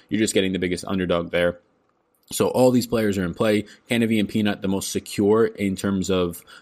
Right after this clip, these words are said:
uh, in a victory, what their teams will probably do. And when you factor in that they're both favorites right now, L G D a slight favorite, um, they're probably going to pick up the most ownership. Haro and S F M, if one of those teams picks up the upset as a decent sized dog, uh, they offer a ton of upside at their cheaper price points.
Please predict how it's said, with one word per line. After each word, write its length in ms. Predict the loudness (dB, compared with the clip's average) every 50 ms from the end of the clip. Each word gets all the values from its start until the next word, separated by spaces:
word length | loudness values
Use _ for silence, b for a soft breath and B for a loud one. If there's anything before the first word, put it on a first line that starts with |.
| B B
uh, 100 | -8 -4
in 120 | -2 0 -2
a 60 | 0
victory, 360 | 0 0 -2 0 2 2 2
what 180 | 2 0 0 0
their 120 | -2 -2
teams 280 | 0 -2 -2 -2 0 -2
will 100 | -4 -2
probably 420 | 0 -2 -2 -2 -2 -4 -4 -4
do. 280 | 0 2 2 2 2 0
And 160 | -2 -2 -4
when 120 | -2 -4
you 60 | -4
factor 360 | -2 -2 -4 -4 -4 -4 -4 -4
in 240 | -4 -4 -6 -8 -10 _ _ -10
that 220 | -6 -6 -4 -2
they're 100 | -2 -2
both 260 | 0 0 -2 -2 -2
favorites 360 | -2 -2 -2 -2 -2 -4 -2
right 180 | -2 -2 -2 -2
now, 200 | -2 -2 -2 0
L 120 | 0 -2
G 140 | -2 -6 -6
D 140 | -4 -2 -2
a 60 | -2
slight 260 | 0 0 0 0 0
favorite, 360 | 2 2 2 4 2 0 0 B B B B B
um, 240 | -8 -8 -6 -6 -10 -4 -2
they're 100 | -2 0
probably 260 | 2 0 0 0 0
going 160 | -2 -4 -4
to 40 | -2
pick 140 | -2 -2 -2
up 100 | -2 -2
the 60 | -2
most 200 | -2 -2 -4 -4 -2
ownership. 480 | 0 0 0 2 2 2 2 2 B B B B _
Haro 260 | 2 4 4 4 2
and 100 | 2 0
S 180 | -2 -2 -2
F 100 | -2 0
M, 220 | 0 0 0 0 -4
if 180 | -6 -4 -2
one 140 | -2 0 0
of 40 | 2
those 160 | 0 0 0
teams 240 | 0 0 0 0 -2
picks 260 | -2 -4 -4 -2 0
up 180 | -4 -4 -2 -2
the 180 | -4 -2 -2
upset 420 | -2 -4 -6 -4 0 0 0 0 0
as 180 | -4 -6 -4
a 60 | -6 -4
decent 380 | -4 -4 -4 -4 -4 -4 -4
sized 340 | -2 -2 -2 -2 -4 -2 0
dog, 340 | 0 2 2 2 0 -4 -6 B B B B B
uh, 100 | -6 -6
they 260 | -2 0 -2 -2 -2 -4 -2
offer 260 | -2 -2 2 2 0
a 120 | 0 0
ton 260 | -2 -6 -6 -4 -2 -2
of 100 | 0 0
upside 300 | -2 -2 -2 -2 -2 -2
at 80 | 0
their 120 | -2 -4 -4
cheaper 280 | -4 -6 -4 -4 -4
price 240 | -4 -2 -6 -6 -6
points. 360 | -8 -10 -10 -10 -10 -12 -16